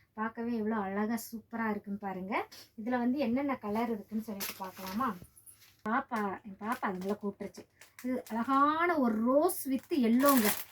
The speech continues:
இங்க பாருங்க, சூப்பரான ஒரு ரோஸ். இந்த கலர் மட்டும் நம்மளுக்கு மாறி வரும். செம்மையான ஒரு ரோஸ்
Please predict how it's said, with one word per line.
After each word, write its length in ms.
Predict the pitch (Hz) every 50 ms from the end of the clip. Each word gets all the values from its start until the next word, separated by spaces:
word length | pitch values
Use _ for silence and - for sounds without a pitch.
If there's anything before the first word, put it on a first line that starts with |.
| - - -
இங்க 120 | 226 -
பாருங்க, 320 | 262 262 262 269 311 349 - _ _ _ _ _ _ _ _ _ - - - -
சூப்பரான 680 | 285 285 247 - 294 277 269 277 277 285 294 302 294 247
ஒரு 120 | 220 196
ரோஸ். 420 | 196 220 240 285 294 - - 240 -
இந்த 160 | 247 269 302
கலர் 280 | 294 294 302 349 359 359
மட்டும் 400 | 339 320 254 - - - 453 440
நம்மளுக்கு 280 | 349 269 247 233 233
மாறி 340 | 233 226 233 233 240 247 262
வரும். 220 | 220 208 196 - _
செம்மையான 680 | - - 254 247 254 262 277 285 285 294 302 302 285
ஒரு 120 | 233 202
ரோஸ் 300 | 214 233 240 240 - -